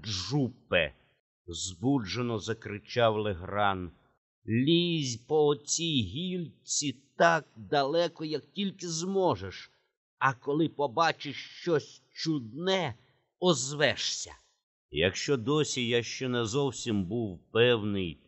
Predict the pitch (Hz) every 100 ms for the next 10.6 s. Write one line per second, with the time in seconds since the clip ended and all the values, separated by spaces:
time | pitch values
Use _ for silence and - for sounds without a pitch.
0 | _ _ - - 110 104 117 127 101 98
1 | 98 98 117 113 104 95 - 82 101 113
2 | 98 92 82 - - 87 76 113 117 92
3 | - 71 62 _ _ _ _ _ 156 139
4 | - 180 170 - 131 143 151 151 143 135
5 | 113 _ _ - 101 147 107 123 127 151
6 | 147 123 123 - 113 113 120 113 107 104
7 | - 101 - - - 101 98 92 90 82
8 | - - 73 67 64 60 - _ - 107
9 | 156 156 - 143 139 151 107 110 135 104
10 | 135 123 135 101 67